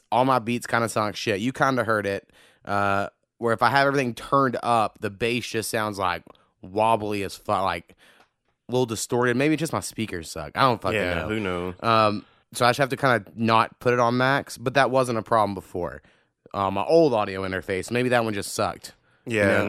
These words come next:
Speaker 2: now
Speaker 1: I
Speaker 2: you can hear everything,
Speaker 1: Right.
Speaker 2: maybe.
Speaker 1: Well, I bought that one used on this website that my friend Sheldon told me about, and this one I got, like, way more money. I spent some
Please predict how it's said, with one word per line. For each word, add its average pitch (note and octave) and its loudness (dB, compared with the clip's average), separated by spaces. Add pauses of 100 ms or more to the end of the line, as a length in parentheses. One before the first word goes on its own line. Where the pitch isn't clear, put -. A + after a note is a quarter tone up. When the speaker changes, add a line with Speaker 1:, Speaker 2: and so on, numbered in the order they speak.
Speaker 2:
now A#2+ 4
Speaker 1:
I B2+ 4
Speaker 2:
you B2 2
can A2 -8
hear G#2+ 0
everything, F#2 -4
Speaker 1:
Right. A2 2
Speaker 2:
maybe. F2+ -6
Speaker 1:
Well, C3+ 4
I D#3 6
bought F#3 4
that D#3+ 8
one B2 0
used G#2+ -2
on G#2+ -4
this G#2+ -4
website G#2 -2
that G2 -6
my F#2 -6
friend F#2 -6
Sheldon G#2 -2
told F#2 -4
me F2+ -4
about, F2 -4
and G2+ -4
this A2 -2
one G2+ -2
I F#2+ -4
got, F2+ -8
like, D#2+ -14
way A2+ -2
more G2+ -2
money. F2+ -4
I F2 -8
spent A2+ -8
some G2 -4